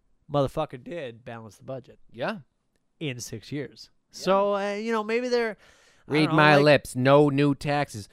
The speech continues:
Speaker 2: Well, you
Speaker 1: Well,
Speaker 2: know,
Speaker 1: that's a different president.
Speaker 2: Well, but I'm just making fun of the motherfucker because,
Speaker 1: <sighs>
Speaker 2: okay,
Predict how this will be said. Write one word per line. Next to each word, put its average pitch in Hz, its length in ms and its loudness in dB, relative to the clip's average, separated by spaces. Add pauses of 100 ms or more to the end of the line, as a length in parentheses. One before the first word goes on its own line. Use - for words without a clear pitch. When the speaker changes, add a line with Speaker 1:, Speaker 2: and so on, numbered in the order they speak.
(160)
Speaker 2:
Well, 247 400 0
you 226 140 -4
Speaker 1:
Well, 240 180 -2
Speaker 2:
know, 262 100 2
Speaker 1:
that's 269 100 0
a 175 40 -8
different 175 300 0
president. 127 540 0
Speaker 2:
Well, 208 340 -2
but 165 260 2 (100)
I'm 156 140 -4
just 143 300 -8
making 135 380 -6
fun 170 320 -8
of 120 160 -10
the 117 80 -8
motherfucker 120 440 -6
because, 156 440 0
Speaker 1:
<sighs> - 100 -10
Speaker 2:
okay, 147 360 -4